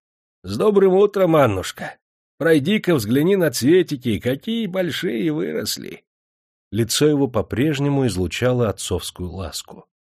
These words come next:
Он понимал, по краю какой чёрной бездны ходит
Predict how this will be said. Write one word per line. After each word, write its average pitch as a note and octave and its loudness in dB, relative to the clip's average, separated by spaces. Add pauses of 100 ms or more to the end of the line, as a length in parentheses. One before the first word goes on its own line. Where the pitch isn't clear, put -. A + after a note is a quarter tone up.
(540)
Он B2+ 2
понимал, C3 2
по B2 0
краю B2+ 0
какой B2 -4
чёрной C3 -2
бездны G2 0
ходит F2 -6